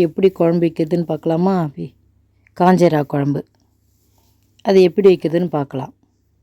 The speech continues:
தேவையான பொருள்: வெங்காயம்,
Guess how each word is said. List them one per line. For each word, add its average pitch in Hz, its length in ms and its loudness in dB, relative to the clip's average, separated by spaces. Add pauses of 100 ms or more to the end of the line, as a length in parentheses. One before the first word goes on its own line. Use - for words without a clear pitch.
(1200)
தேவையான 196 420 4 (120)
பொருள்: 160 240 -2 (220)
வெங்காயம், 170 540 0